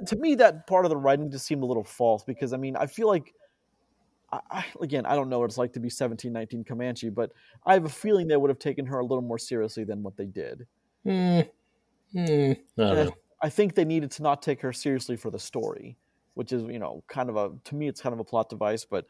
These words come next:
Speaker 1: I mean, they, they kind of made fun of her, and then I
Speaker 2: Well, they,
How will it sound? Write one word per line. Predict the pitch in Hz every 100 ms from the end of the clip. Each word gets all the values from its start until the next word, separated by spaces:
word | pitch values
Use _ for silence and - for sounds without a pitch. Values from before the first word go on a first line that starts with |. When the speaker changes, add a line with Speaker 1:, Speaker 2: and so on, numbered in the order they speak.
| _ _ _ _ -
Speaker 1:
I | 120
mean, | 127
they, | 131
they | 131 135
kind | 143 123
of | 113
made | 117
fun | - 120
of | 113
her, | 113
and | 117 117
then | 113 113 117 _ _ _ _ _ _ _ _ _
I | -
Speaker 2:
Well, | 139 143 135
they, | 123 123